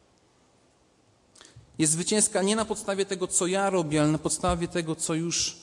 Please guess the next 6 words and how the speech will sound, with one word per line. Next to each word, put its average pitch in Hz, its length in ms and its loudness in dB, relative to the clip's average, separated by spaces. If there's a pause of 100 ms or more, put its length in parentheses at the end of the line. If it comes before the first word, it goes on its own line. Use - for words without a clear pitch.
(500)
na 151 120 0
krzyżu 156 400 0
za 147 160 2
mnie 147 160 4
uczynił 139 300 2
Chrystus. - 540 0